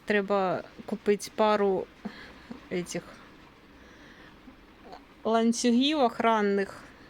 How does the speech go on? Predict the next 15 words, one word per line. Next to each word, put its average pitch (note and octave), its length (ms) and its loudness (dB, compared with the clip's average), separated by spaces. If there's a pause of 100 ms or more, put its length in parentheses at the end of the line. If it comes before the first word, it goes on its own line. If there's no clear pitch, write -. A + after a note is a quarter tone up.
(140)
ну, A3+ 260 2
різних, F#3 480 -2 (920)
щоб F#3+ 260 -10
можна F#3+ 320 -2
було F#3 360 -4 (1400)
прив'язувати F#3+ 840 -2 (380)
і G3+ 80 -4
не G3 140 -2 (100)
боятися. F#3+ 600 -2 (1500)
О, C4+ 460 0
який C4 360 -2
дощ! A#3 880 0 (200)
Це G#3+ 200 0
мені G#3+ 320 2
пощастило. F3+ 1160 -4